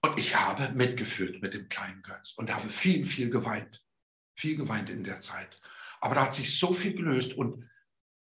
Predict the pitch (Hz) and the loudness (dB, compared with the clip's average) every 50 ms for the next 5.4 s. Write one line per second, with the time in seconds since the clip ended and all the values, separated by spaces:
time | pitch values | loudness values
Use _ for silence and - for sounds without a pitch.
0 | _ _ _ _ - 117 110 - 117 117 120 135 135 - 123 127 123 - - - | _ _ _ _ -6 -4 -2 0 0 2 2 0 2 2 2 2 2 0 -4 -4
1 | - - _ _ _ _ _ _ _ _ - - - - 135 - - - 131 123 | -8 -14 _ _ _ _ _ _ _ _ -4 -2 2 2 2 2 2 2 4 4
2 | 131 160 156 - - 160 165 143 110 95 95 95 104 127 - - - - _ _ | 2 2 0 -2 -2 0 2 2 2 2 0 -2 -4 -6 -6 -10 -16 -20 _ _
3 | _ _ - - - - - 139 175 214 233 233 226 196 180 151 139 131 117 - | _ _ -8 -8 -6 0 4 6 8 8 8 8 8 6 6 6 6 6 6 4
4 | - - - 95 92 92 - - 101 98 95 92 104 95 92 98 95 92 - 95 | 2 0 0 -2 -8 -10 -8 -6 -4 -2 -2 0 0 0 0 0 0 -2 -2 -4
5 | 92 95 101 - - - - | -4 -6 -6 -8 -10 -12 -12